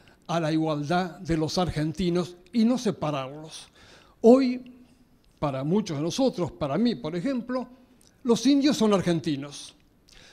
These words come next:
Son ellos los que se, se segregan, tratando de convertirse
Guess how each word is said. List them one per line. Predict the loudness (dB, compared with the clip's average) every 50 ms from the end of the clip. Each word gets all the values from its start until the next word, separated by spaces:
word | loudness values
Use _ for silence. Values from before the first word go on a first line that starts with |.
| -20 _
Son | 2 4 6 6 8
ellos | 8 6 6 6 4 2 0 0 -2 -6 -10 0
los | 2 2 2 4
que | 4 0
se, | 2 2 0 -2 -2 -6 -12
se | -8 4 6 6 6
segregan, | 8 4 2 4 4 6 6 6 6 4 4 -2 -4 -6 -10 -12 -16 -20 _ _ _ _ _ _
tratando | -8 -6 -6 -4 -4 -4 -4 -4 -4 -4
de | -4
convertirse | -2 -2 0 0 0 -2 -2 -2 -2 -2 -2 -2 -4 -4 -4 -4 -4 -4 -8 -16